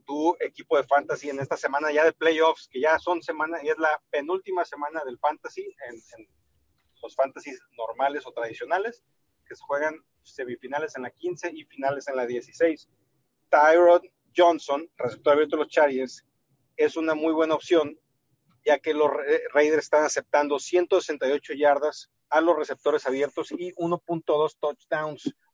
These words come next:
por partido en promedio. En la semana catorce, con la lesión de Mike Williams, que comentaba Demian al principio del partido, Johnson tuvo siete targets, seis recepciones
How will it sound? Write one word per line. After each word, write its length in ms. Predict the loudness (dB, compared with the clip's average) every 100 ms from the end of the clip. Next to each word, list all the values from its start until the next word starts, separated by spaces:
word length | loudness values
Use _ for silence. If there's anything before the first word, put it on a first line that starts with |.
| _
por 300 | 2 4 4
partido 440 | 2 2 2 -4 -4
en 100 | -2
promedio. 580 | 0 2 0 0 -4 -6 _ _ _ _ _ _ _ _ _ -18 -18 -20 _ -4
En 240 | -2 2
la 140 | 4 4
semana 380 | 2 2 2 2
catorce, 580 | 2 4 4 2 -8 -8
con 260 | 0 2 4
la 120 | 4
lesión 600 | 4 -2 -2 0 0 -4 -18 _
de 380 | -8 -4 -2 -2
Mike 200 | -4 0
Williams, 400 | 0 0 -4 -6
que 120 | -18
comentaba 640 | -18 -16 -4 0 2 2
Demian 420 | 2 0 -2 -6 -10
al 160 | -16 -14
principio 360 | -16 -16 -12
del 80 | -6
partido, 340 | -6 -4 -6 -4 0
Johnson 360 | 0 0 -6
tuvo 200 | -4 -4
siete 360 | -4 -4 -4 -2
targets, 520 | 4 4 4 -4 -12 _
seis 380 | 0 2 2
recepciones 840 | 2 0 0 -8 -6 -4 -4 -8